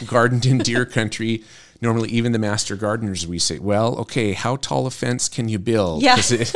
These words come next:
Speaker 1: and it, maybe it needs to go underground, 'cause I swear those suckers burrow sometimes. And, um, but, uh, but Karen talks about u-, using plant choices and, and, um,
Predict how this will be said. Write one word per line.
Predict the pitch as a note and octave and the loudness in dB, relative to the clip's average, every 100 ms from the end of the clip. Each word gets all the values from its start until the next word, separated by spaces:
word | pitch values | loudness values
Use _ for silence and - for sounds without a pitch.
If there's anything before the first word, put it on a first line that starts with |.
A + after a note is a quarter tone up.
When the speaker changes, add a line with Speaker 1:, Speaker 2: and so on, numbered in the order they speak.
| F4 - - - - - | -2 -2 -8 -10 -14 0
Speaker 1:
and | A#2+ | 2
it, | B2 | 2
maybe | A2+ B2 C3+ D3 | 2 0 2 0
it | |
needs | C3+ C#3+ - | -2 -2 -2
to | |
go | C3 C3 | 0 0
underground, | C3 C3+ B2+ C3 C3+ A2 G2 | 0 -2 -2 0 0 -2 -4
'cause | G#2 | -4
I | G#2 | -2
swear | - B2+ C3 | 0 0 0
those | A#2+ A2 | 0 -2
suckers | - B2 C3+ A#2 | 0 -2 -2 -2
burrow | G#2+ B2+ C3 F#2 | 0 2 2 2
sometimes. | E2 F2+ F2+ A#2+ F#2+ F2 F#2 G2+ | 0 -2 -2 -2 -2 -4 -4 -4
And, | F#2 - - - - - - | -6 -10 -20 -20 -20 -20 -2
um, | A2 G#2 F2+ F#2 - | 2 4 2 -2 -2
but, | B2 - - - | -2 -2 -6 -8
uh, | A2 G2 G2 G2 - | -4 -2 -2 -6 -8
but | G#2+ F2+ - | -8 -8 -6
Karen | A#2 A#2+ | -4 -4
talks | - G2 - | -2 -4 -2
about | F2 F2 E2+ E2+ - | -6 -6 -8 -8 -10
u-, | F2 | -14
using | F#2 G2+ E2+ D#2 | -10 -8 -8 -8
plant | - E3+ D#3 | -4 -2 -2
choices | - D3 C3 - A#2+ G#2+ | -2 0 0 0 -2 -2
and, | - G#2 F#2+ F2+ F2 C2 - _ | -4 -6 -6 -6 -8 -10 -20 _
and, | - F#2 F2 E2+ - | -12 -10 -10 -12 -12
um, | F2+ E2 D#2 | -12 -12 -14